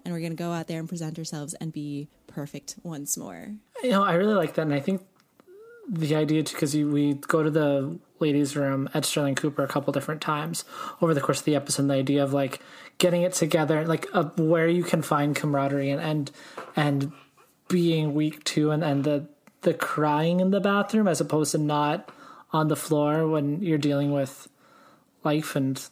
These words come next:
Speaker 2: the terribleness of, of that office, I think.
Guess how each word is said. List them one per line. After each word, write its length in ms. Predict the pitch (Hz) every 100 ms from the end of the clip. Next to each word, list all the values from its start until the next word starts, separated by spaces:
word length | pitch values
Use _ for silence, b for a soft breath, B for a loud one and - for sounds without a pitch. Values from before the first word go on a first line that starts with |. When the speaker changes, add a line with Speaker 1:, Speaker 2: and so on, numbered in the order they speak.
| -
Speaker 2:
the 140 | 151 143 -
terribleness 560 | - 156 147 147 147 -
of, 200 | 160 -
of 180 | 170 156
that 160 | 165
office, 420 | 156 156 - 180 -
I 80 | 175
think. 440 | - 170 170 -